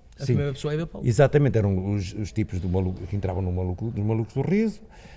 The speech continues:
Speaker 2: Era ele, o Almeida e mais não sei quem.
Speaker 1: Yeah.
Speaker 2: E depois convidaram, por curiosidade, um gajo que anda cá à altura, que era um <laughs> maluquinho que andava por aí, que queria ser qualquer coisa, cantor,
Speaker 1: Yeah.
Speaker 2: cantar anedotas, que era o Rocha.
Speaker 1: Era o Rocha.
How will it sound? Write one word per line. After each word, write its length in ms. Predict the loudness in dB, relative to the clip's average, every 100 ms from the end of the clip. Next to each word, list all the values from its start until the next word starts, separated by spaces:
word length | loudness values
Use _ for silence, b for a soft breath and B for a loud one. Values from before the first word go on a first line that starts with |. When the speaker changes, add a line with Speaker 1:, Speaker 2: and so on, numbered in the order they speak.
| B
Speaker 2:
Era 340 | -2 -2 0 0
ele, 220 | 2 2
o 80 | 0
Almeida 400 | -2 0 0 0
e 40 |
mais 160 | -4 -6
não 40 |
sei 140 | -4 -4
quem. 320 | 0 0 0 -4
Speaker 1:
Yeah. 220 | -8 -12 -4
Speaker 2:
E 440 | 4 6 6 4 -2 -16 -20 -20 -20 -20 -20 -18 -12
depois 180 | -8
convidaram, 420 | 0 4 6 6 4
por 120 | -2
curiosidade, 600 | 2 4 4 6 6 6
um 100 | 6
gajo 260 | 6 6 4
que 80 |
anda 160 | 2 2
cá 120 | 4
à 20 |
altura, 320 | 4 4 2 2
que 80 |
era 120 | 4 4
um 280 | 4 2 0 B B
<laughs> 320 | B -14 0
maluquinho 380 | 2 4 2 2
que 60 | 4
andava 200 | 4 4
por 120 | 4
aí, 180 | 2 0
que 80 | 0
queria 220 | 0 2
ser 160 | 2
qualquer 240 | 2 4 4
coisa, 240 | 4 4
cantor, 300 | 2 4 4 4
Speaker 1:
Yeah. 60 | 2
Speaker 2:
cantar 200 | 0 2
anedotas, 500 | 2 4 2 2 -4
que 80 | -2
era 80 | 0
o 240 | -2 -2
Rocha. 300 | 2 2 0
Speaker 1:
Era 80 | -4
o 20 |
Rocha. 240 | -6 -10